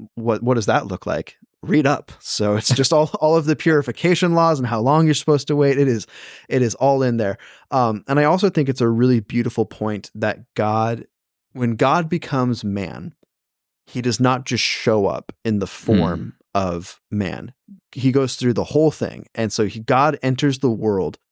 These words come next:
Speaker 1: as, as Christ in an unclean way. Uh, he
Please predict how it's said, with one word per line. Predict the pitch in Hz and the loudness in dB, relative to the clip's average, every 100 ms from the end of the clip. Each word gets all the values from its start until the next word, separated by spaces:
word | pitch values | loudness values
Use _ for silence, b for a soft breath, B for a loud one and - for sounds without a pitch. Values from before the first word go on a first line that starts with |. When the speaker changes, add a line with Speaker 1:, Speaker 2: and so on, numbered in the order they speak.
| _ _ _ _ | _ _ _ _
Speaker 1:
as, | 113 110 - - | -2 -2 -4 -4
as | 107 110 | -2 -2
Christ | - - 76 - - - _ _ _ _ - | -4 -4 -4 -4 -8 -10 _ _ _ _ -6
in | 117 | -2
an | 104 98 | 0 0
unclean | 107 107 - 98 92 | 0 -2 -2 -4 -4
way. | 65 87 - _ - | -6 -8 -14 _ -4
Uh, | 92 | -2
he | 85 | 0